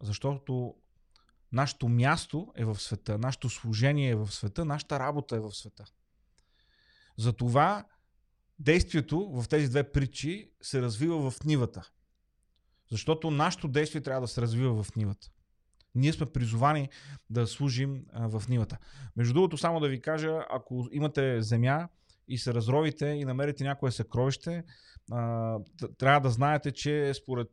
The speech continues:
българското законодателство това съкровище не ви принадлежи. То принадлежи на държавата. Тоест, даже в някои отношения в древността, а, имало някои закони, които са били по-справедливи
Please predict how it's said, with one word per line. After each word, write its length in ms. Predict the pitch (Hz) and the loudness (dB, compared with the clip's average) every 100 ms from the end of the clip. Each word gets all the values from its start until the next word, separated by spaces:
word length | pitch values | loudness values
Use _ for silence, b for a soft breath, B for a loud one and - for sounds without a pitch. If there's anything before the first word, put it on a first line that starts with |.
| 113 | -2
българското 600 | 120 143 - 120 127 120 | 2 0 -2 -8 -4 -2
законодателство 760 | 110 - 117 127 139 131 - 151 | -2 -4 0 0 0 -6 -6 -4
това 160 | 147 | -4
съкровище 520 | - - 139 139 - | -6 -6 -4 -4 -6
не 80 | 135 | -4
ви 120 | 123 | -2
принадлежи. 600 | 135 120 113 104 104 101 _ b b b b | -2 -4 -10 -10 -12 -14 _ b b b b
То 140 | 139 | -6
принадлежи 400 | 127 127 117 123 | -2 -2 0 0
на 120 | 147 113 | 0 -2
държавата. 640 | 101 120 110 123 104 - - b b b - | 0 0 2 2 2 -4 -14 b b b 0
Тоест, 500 | 151 151 - - 117 | 2 2 -2 -8 2
даже 320 | 156 151 160 | 2 4 0
в 180 | 151 135 147 | 0 -2 -4
някои 280 | 156 147 | -4 -2
отношения 560 | 139 - 123 156 156 147 | -2 -2 -2 0 0 0
в 180 | 127 113 | -2 0
древността, 520 | 123 113 113 - 165 165 147 - - | -2 0 -4 -2 -2 -2 -4 -14 -14
а, 200 | 123 117 | -10 -6
имало 280 | 147 143 135 | -2 -2 -2
някои 260 | 139 - | -4 -2
закони, 320 | 113 - 147 135 | -4 -2 -4 -4
които 200 | 135 - | -6 -8
са 60 | |
били 320 | 120 135 139 | -4 -2 -2
по-справедливи 1000 | - 143 135 - 131 120 117 131 120 151 | 0 0 0 -2 0 0 0 0 0 -2